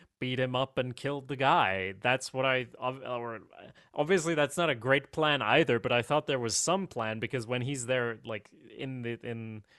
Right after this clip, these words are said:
in the police station, we see another police, uh, officer who's not in, like, the rest of the show, and he's kinda, like, awkwardly trying to deal with this teenager who's talking about, like, um, uh, he's reporting a murder, huh? And he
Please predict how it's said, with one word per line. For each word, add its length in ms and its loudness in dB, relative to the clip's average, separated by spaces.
in 60 -8
the 80 -6
police 260 -4
station, 460 -4
we 80 -4
see 160 -6
another 240 -2
police, 460 -6
uh, 280 -6
officer 380 -8
who's 160 -8
not 220 -2
in, 340 -8
like, 260 -4
the 80 -10
rest 260 -2
of 60 -12
the 80 -6
show, 280 -4
and 80 -4
he's 120 -8
kinda, 260 -2
like, 220 -4
awkwardly 540 -8
trying 280 -8
to 60 -6
deal 280 -4
with 160 -4
this 180 -8
teenager 680 -6
who's 200 -4
talking 360 -2
about, 360 0
like, 400 -4
um, 180 -8
uh, 160 0
he's 200 -8
reporting 400 -4
a 20 -6
murder, 420 2
huh? 220 4
And 80 -2
he 100 -6